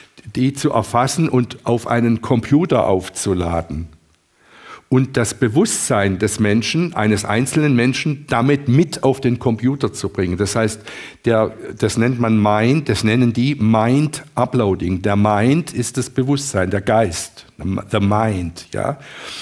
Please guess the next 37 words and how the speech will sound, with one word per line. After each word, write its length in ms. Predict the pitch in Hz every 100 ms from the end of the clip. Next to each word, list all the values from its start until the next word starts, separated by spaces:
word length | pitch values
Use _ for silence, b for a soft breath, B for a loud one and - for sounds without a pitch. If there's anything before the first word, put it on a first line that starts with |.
| B B
Und 140 | 117 120
wenn 160 | 127
man 140 | 127 120
den 180 | 117
Geist 420 | 113 120 147 - -
auflädt 560 | 139 143 147 165 170
auf 160 | 123 -
den 120 | 113
Computer, 520 | 123 104 120 127 139
dann 180 | 127 113
heißt 260 | 117 117 127
es 180 | -
Mind 600 | 107 110 113 127 135 - -
Uploading. 640 | 131 117 95 92 76 85 101 - _ b b b b
Davon 300 | 110 135 117
reden, 240 | 117 98
die 80 | 101
können 200 | - 104
Sie 140 | 113
googeln 400 | 110 135 113 85
nach 200 | 90 90
dem 100 | 107
Vortrag. 560 | - 90 - - - - _ _ _ _ _ _ _ _ -
Ja, 140 | 127 131 B B
dann 100 | 98
sehen 240 | 107 101
Sie, 60 | 107
ich 160 | 101
erzähle 340 | 113 - 139 135
Ihnen 220 | 139 131
nichts 260 | 143 143 -
vom 220 | 139 127
hohen 160 | 135
Ross 320 | 127 104 98 90
runter. 240 | 85 90
Das 140 | 90
alles 420 | - 151 185 180